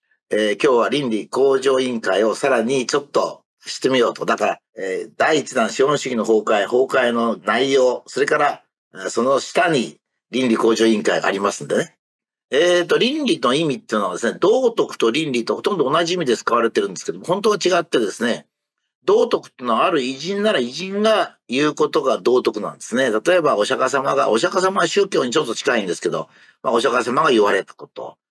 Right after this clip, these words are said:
それから、まあ、孔子様なんかちょうどいいですね。孔子様が言われたこと。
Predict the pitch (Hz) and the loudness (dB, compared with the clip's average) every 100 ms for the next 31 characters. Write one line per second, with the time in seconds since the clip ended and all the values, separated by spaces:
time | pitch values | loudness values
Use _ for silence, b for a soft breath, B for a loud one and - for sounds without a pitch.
0 | _ - 123 127 120 120 117 - 214 214 | _ -6 -2 0 0 -2 -6 2 2 2
1 | 208 196 185 113 214 104 98 85 - 151 | -2 0 0 0 -2 -2 -4 -8 -6 -4
2 | 165 - 131 135 - 123 143 165 107 98 | -4 -2 0 0 -2 -4 0 2 2 2
3 | 82 85 78 - 64 | -2 -6 -8 -12 -14